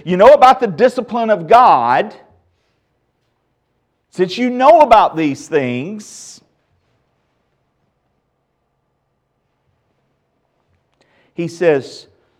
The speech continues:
"Strengthen the hands which hang down, and the feeble knees, and make straight paths for your feet." Now,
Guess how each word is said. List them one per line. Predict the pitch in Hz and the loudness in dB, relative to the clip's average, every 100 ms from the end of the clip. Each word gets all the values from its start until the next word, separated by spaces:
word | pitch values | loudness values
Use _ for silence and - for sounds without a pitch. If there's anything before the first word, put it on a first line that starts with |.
| _ _ | _ _
"Strengthen | - - 185 180 175 156 | -20 -18 -12 -12 -12 -12
the | 120 | -12
hands | 135 143 101 85 - - - _ _ _ _ _ _ _ _ _ _ | -10 -12 -14 -18 -20 -20 -20 _ _ _ _ _ _ _ _ _ _
which | 110 101 | -20 -16
hang | 131 113 | -14 -14
down, | 92 110 - - _ _ _ _ _ _ _ _ _ _ _ _ _ _ _ _ _ _ _ _ _ _ _ _ - | -14 -16 -18 -20 _ _ _ _ _ _ _ _ _ _ _ _ _ _ _ _ _ _ _ _ _ _ _ _ -18
and | 123 | -16
the | 107 | -14
feeble | 160 147 107 | -12 -12 -12
knees, | 110 131 98 80 _ - - - _ _ _ _ _ _ _ _ _ _ _ _ _ _ - | -12 -12 -14 -20 _ -20 -20 -20 _ _ _ _ _ _ _ _ _ _ _ _ _ _ -18
and | 123 | -12
make | 135 - | -12 -12
straight | - 160 147 - | -14 -10 -10 -12
paths | 156 135 98 - | -12 -10 -10 -12
for | _ 113 | _ -18
your | 82 | -18
feet." | - 123 - _ _ _ _ _ _ _ _ _ _ _ _ _ _ _ _ _ _ _ _ _ _ _ _ _ _ _ _ _ _ _ _ _ _ _ _ _ _ _ _ _ _ _ _ _ _ _ _ - | -16 -16 -16 _ _ _ _ _ _ _ _ _ _ _ _ _ _ _ _ _ _ _ _ _ _ _ _ _ _ _ _ _ _ _ _ _ _ _ _ _ _ _ _ _ _ _ _ _ _ _ _ -4
Now, | 147 139 127 - | 0 0 -2 -12